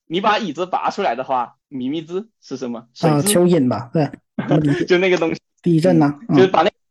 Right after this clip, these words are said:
Speaker 1: 把那个东西拔出来的话，就是地震就会出来了嘛。那女主想都没有想，她也没有想过当时拔出来之后后面会怎么样嘛。她可能指望着男主能帮她解决，就是她就把这个椅子就拔出来了。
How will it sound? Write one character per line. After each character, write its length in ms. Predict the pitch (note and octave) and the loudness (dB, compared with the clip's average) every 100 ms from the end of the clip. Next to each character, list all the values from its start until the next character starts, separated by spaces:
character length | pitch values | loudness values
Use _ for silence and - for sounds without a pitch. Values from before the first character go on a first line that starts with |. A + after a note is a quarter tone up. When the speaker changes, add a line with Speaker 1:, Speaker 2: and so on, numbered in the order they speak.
| - | 0
Speaker 1:
把 100 | D#3 | 4
那 40 | |
个 80 | A3+ | 4
东 80 | A#3+ | 4
西 80 | B3 | 2
拔 240 | C#3 C#3 | 2 4
出 60 | A3+ | 4
来 80 | |
的 80 | A3+ | 6
话， 160 | G3+ F#3 | 6 6
就 120 | G3 | 4
是 320 | G3 G3+ F#3 - | 2 2 2 -2
地 140 | G3 | -6
震 100 | F3+ | -4
就 80 | D#3+ | 0
会 80 | D#3+ | 0
出 200 | D#3+ D3 | -2 -2
来 120 | C3+ | -2
了 120 | A#2+ | -2
嘛。 160 | A#2+ - _ _ | -8 -14 _ _
那 100 | A3+ | 0
女 160 | G#3+ | 0
主 140 | B3+ A#3 | 0 -2
想 240 | - F3 | 0 0
都 100 | A#3 | 0
没 120 | D4+ | 2
有 80 | B3+ | 0
想， 200 | A#3 D3+ | 0 -2
她 140 | A3+ C#4+ | -2 -2
也 60 | |
没 80 | C4 | -2
有 80 | C4+ | -2
想 180 | G#3 F3+ | -2 -2
过 80 | |
当 100 | G#3 | -2
时 120 | G3 F#3 | -2 -2
拔 180 | C#3 | -4
出 80 | E3 | -2
来 80 | E3+ | -2
之 60 | F3+ | -2
后 60 | |
后 100 | G3 | -4
面 120 | F#3+ | -4
会 120 | E3+ E3 | -4 -4
怎 120 | B2 | -8
么 80 | A#2+ | -8
样 240 | C#3+ C3 | -8 -8
嘛。 100 | A#2 _ _ - | -14 _ _ -4
她 80 | G3+ | -2
可 80 | |
能 140 | F3 F3+ | 0 -2
指 320 | - _ D#3 | -6 _ -4
望 120 | F3 | -2
着 80 | E3+ | 0
男 200 | D3+ D3 | -2 -4
主 100 | E3+ | -6
能 140 | C#3 C3+ | -8 -6
帮 100 | D3+ | -6
她 120 | D3 | -6
解 160 | C3+ | -6
决， 300 | A#2+ A2 A#2+ _ _ _ | -10 -12 -14 _ _ _
就 80 | D3+ | -10
是 60 | D3+ | -4
她 100 | E3 | -2
就 220 | G3 - _ | -2 -6 _
把 120 | - C#3 | -4 -2
这 80 | |
个 160 | E3 E3+ - | -2 -4 -8
椅 140 | C3 | -12
子 80 | C#3 | -6
就 100 | D#3+ | -4
拔 220 | C3 G#2 | -4 -6
出 100 | - | -6
来 140 | C3 | -10
了。 100 | G#2 | -12